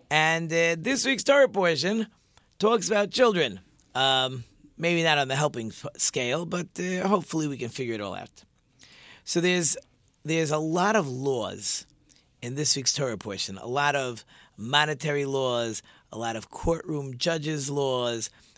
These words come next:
watchman laws, damages, uh, o-, piles, like,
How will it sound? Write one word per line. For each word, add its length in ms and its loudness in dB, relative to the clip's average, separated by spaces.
watchman 600 0
laws, 540 -2
damages, 1120 0
uh, 300 -4
o-, 160 -6
piles, 680 4
like, 280 -2